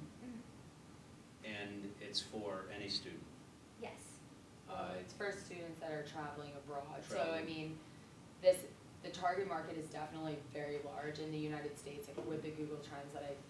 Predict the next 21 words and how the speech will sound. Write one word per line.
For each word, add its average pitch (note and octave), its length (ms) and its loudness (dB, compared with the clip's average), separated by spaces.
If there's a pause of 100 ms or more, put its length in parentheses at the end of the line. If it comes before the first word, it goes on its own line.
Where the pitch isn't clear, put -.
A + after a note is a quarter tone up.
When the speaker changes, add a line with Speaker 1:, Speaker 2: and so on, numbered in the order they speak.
(100)
Speaker 3:
search, D#3 380 2 (380)
a E3 40 -6
lot D3+ 160 4
of D3 100 -4
people D3+ 200 -8
are - 100 -10
searching G#3 460 0
it, F#3 280 12
and D#3 100 0
if D3+ 140 0
you D#3 100 0
look D#3 160 -2
at D3+ 120 -4
statistics D3+ 680 -4
on D3 140 -2
many E3 220 0
universities' D#3 540 -2
websites, D3+ 500 -2
they'll D3 200 -6
say, D3+ 220 -6
like, - 160 -6